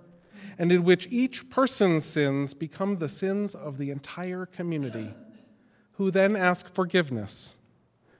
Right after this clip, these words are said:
to Jewish people seeking reconciliation with God. The United Jewish Community website describes a Jewish perspective on community and how it is related to Yom Kippur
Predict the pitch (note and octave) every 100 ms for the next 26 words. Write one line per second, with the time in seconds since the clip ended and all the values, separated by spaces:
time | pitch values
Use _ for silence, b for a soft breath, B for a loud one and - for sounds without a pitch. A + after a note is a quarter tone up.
0 | b - D#3 A3 A3 - - C#3 C3+ C3
1 | C3 - - F3 F#3 E3+ E3 E3+ F3 E3
2 | G3 F3+ F#3 E3+ - G#2+ G#2+ - _ -
3 | C3+ C3+ D3 A#2 G2+ G2+ _ _ _ _
4 | _ _ _ _ _ _ _ _ b b
5 | b b b F3 G3 G#3+ A3+ F#3+ A3 A3+
6 | A3+ - G3+ F#3 F3+ F3 E3+ G3+ G3 -
7 | B2+ A#2 - D#3 - - E3+ F3 D#3+ D#3
8 | F#3+ F#3+ F#3 - D#3+ - G3+ - C#3+ B2+
9 | B2+ C#3 - C#3 B2+ A#2+ A#2+ C3+ B2+ C#3
10 | D#3+ F3 D3 B2 B2 C#3 D3+ D3+ D3 C#3
11 | C#3 C#3 D3 - C#3 B2+ B2